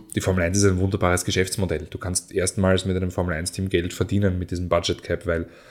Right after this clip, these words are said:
ähm, früher warst du ja gezwungen, vier, fünfhundert Millionen Euro, Pfund, Dollar, wurscht, äh, rauszuwerfen, dass du vorne mitfahren kannst.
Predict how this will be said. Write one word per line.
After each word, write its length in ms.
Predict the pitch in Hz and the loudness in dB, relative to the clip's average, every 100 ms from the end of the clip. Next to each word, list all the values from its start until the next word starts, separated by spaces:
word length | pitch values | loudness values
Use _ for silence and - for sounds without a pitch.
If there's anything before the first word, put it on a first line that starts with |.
| - _ - | -20 _ 0
ähm, 600 | 92 90 90 90 90 73 | 2 4 2 -2 -4 -8
früher 280 | - 98 104 | 0 4 6
warst 220 | 92 90 | 6 4
du 60 | 104 | 2
ja 60 | 95 | 0
gezwungen, 520 | - 95 95 95 95 | 0 0 2 0 -2
vier, 260 | - 101 95 | 0 0 2
fünfhundert 440 | 98 95 104 95 | -2 -2 0 0
Millionen 520 | 95 90 90 90 90 - _ _ _ _ _ - - - | 0 0 0 -2 -6 -10 _ _ _ _ _ -20 -20 -8
Euro, 420 | 85 85 98 95 - | -4 0 2 0 -4
Pfund, 480 | 98 104 101 - | -4 -2 -4 0
Dollar, 380 | 82 85 90 90 92 | 2 4 2 0 0
wurscht, 260 | 92 - - - - _ - | 0 -2 -8 -20 -20 _ -2
äh, 60 | |
rauszuwerfen, 840 | 90 92 90 87 - 101 87 87 95 | 0 0 0 0 0 2 0 0 -2
dass 140 | 95 | -2
du 80 | 101 | -2
vorne 240 | - 90 92 | -2 -2 -2
mitfahren 360 | 101 - 87 | -2 -2 -4
kannst. 440 | 85 87 127 131 | -4 -2 -2 -4